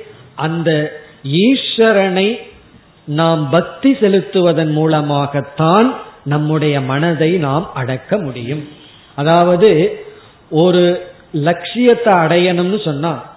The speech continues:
அந்த லட்சியம் கொஞ்சம் கஷ்டமா இருந்தா அதற்கு தகுந்த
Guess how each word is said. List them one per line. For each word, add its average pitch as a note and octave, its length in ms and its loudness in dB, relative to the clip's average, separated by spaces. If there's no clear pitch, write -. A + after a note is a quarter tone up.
அந்த E3+ 280 0
லட்சியம் A#3+ 680 0
கொஞ்சம் C4+ 420 -2
கஷ்டமா A3 520 0
இருந்தா F3+ 360 4
அதற்கு E3+ 560 2
தகுந்த B3+ 440 2